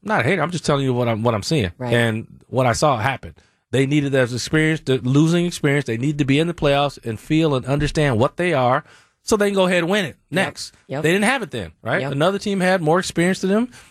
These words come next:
Speaker 1: and they went through it before.
Speaker 2: Yep.
Speaker 1: So it's just something that you have to be in. And now the Bucks are there. So they don't have that, which is why, like I said, when they got Crowder,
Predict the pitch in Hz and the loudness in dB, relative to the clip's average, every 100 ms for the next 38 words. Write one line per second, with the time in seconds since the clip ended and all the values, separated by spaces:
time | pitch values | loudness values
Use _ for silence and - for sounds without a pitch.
0 | _ _ _ _ _ 185 202 220 233 220 | _ _ _ _ _ -2 2 2 0 -2
1 | 262 233 165 135 92 90 117 156 - 151 | -2 -2 -2 0 0 -2 -4 -2 2 2
2 | 139 135 143 - 190 202 185 151 185 165 | 4 2 -2 -2 0 0 0 -2 0 0
3 | 170 - 123 202 139 131 156 - - _ | 0 -2 -2 0 2 0 -2 -12 -20 _
4 | 123 123 127 _ - 220 269 214 196 156 | -2 -2 -2 _ 0 0 2 0 -2 -2
5 | 160 107 - _ - 135 123 113 113 170 | -2 -2 -6 _ 0 2 2 -2 -2 0
6 | 170 151 170 120 110 110 - 120 139 139 | 2 2 2 2 2 0 -6 -2 -2 0
7 | 120 143 156 127 120 117 135 98 120 147 | 0 0 0 0 -2 -2 -2 -2 -2 -2
8 | 139 - 151 175 120 | -2 -2 0 0 -2